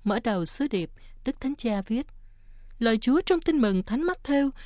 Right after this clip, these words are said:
cho chúng ta thấy tình liên đới của Chúa Giêsu với bệnh nhân. Với bệnh nhân, Chúa Giêsu luôn đón nhận và trao ban lòng thương xót của Ngài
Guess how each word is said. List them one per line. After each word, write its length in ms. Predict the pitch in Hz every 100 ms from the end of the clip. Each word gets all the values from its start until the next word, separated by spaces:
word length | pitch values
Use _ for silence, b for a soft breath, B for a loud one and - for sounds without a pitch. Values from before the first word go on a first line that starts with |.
| B
cho 140 | 302
chúng 200 | 311 339
ta 180 | 381 302
thấy 180 | 294 339
tình 320 | - 214 175
liên 200 | 240 285
đới 200 | 262 294
của 140 | - 214
Chúa 140 | 302
Giêsu 400 | 320 - 277 269 -
với 140 | 302 -
bệnh 240 | 202 185
nhân. 240 | 220 240 226 _ - - - - - _ _
Với 200 | 214 247 320
bệnh 220 | 202 -
nhân, 260 | 196 226 220 B B B
Chúa 120 | -
Giêsu 360 | 349 359 - 294
luôn 220 | 294 285
đón 180 | 277 330
nhận 260 | 339 220 180
và 200 | 214 196
trao 200 | - 294
ban 300 | 285 285 254
lòng 180 | 196 156
thương 180 | 262 262
xót 300 | - 339 -
của 120 | 220
Ngài 320 | 220 196